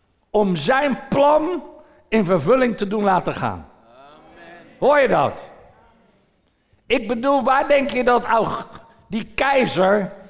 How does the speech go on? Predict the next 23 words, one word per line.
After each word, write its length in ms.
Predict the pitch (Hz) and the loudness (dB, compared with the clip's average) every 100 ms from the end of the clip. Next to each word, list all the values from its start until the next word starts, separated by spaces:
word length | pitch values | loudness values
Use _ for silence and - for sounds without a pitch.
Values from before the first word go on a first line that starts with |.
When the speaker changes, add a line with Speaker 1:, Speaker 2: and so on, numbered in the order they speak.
| - _ | -20 _
Speaker 1:
over 320 | - 220 190 202 | -2 0 2 0
het 140 | 170 | 0
Romeinse 840 | 175 214 196 214 254 262 226 208 196 | 0 2 2 0 0 0 -2 0 0
Rijk, 360 | 190 233 180 | 0 0 -2
het 120 | 151 | -4
Romeinse 540 | 156 208 233 277 190 190 | -4 -4 -2 -4 -2 -4
Rijk 400 | 175 220 196 - | -2 -2 -2 -4
is 240 | 185 147 | -6 -4
heel 260 | 135 175 190 | -2 0 0
groot. 560 | - 190 202 139 - - - _ _ _ _ _ _ - | -2 -2 -2 -2 -12 -20 -20 _ _ _ _ _ _ -14
Dat 220 | 143 139 | -14 -10
in 220 | 165 160 | -8 -4
die 220 | 156 190 | -4 -4
tijd, 500 | 190 208 190 120 - | -2 -2 -2 -4 -12
hè, 100 | - | -6
je 220 | 156 214 143 | -6 -4 -6
ziet 220 | 135 165 | -6 -4
helemaal 460 | 143 262 226 196 | -2 -2 -2 -2
Nederland 760 | 180 208 285 269 202 185 160 127 | -2 0 0 -2 -4 -4 -4 -2
boven 440 | 202 233 151 160 | 0 0 -2 -6
Engeland, 680 | - 302 330 226 156 123 - - _ _ _ _ | -2 0 0 0 -2 -4 -14 -20 _ _ _ _
Brittany, 680 | - 196 208 196 185 151 104 - _ _ _ _ | -6 -4 -2 -4 -4 -4 -8 -14 _ _ _ _
Bretagne, 720 | 120 123 196 185 190 165 117 | -14 -4 -2 0 -2 -2 -4